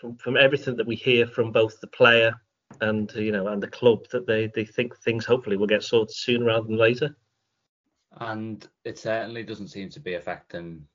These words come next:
Speaker 2: his performances, really, if any, and it seems like it's added motivation to sort of prove how much he is worth, and like you say, he wants that to be reflected in the contract. But if this is a business decision for F S G, do you think that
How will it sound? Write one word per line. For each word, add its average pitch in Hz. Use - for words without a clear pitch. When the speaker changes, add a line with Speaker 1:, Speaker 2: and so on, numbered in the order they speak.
Speaker 2:
his 87
performances, 82
really, 90
if 85
any, 87
and 87
it 85
seems 82
like 82
it's -
added 87
motivation 85
to -
sort 101
of -
prove 87
how 87
much 92
he 92
is 87
worth, 92
and 90
like 87
you 90
say, 87
he 90
wants 85
that 78
to 82
be 85
reflected -
in 85
the 87
contract. 90
But 123
if 139
this 160
is 175
a 180
business 143
decision 139
for -
F 113
S -
G, 87
do 120
you 117
think 131
that 117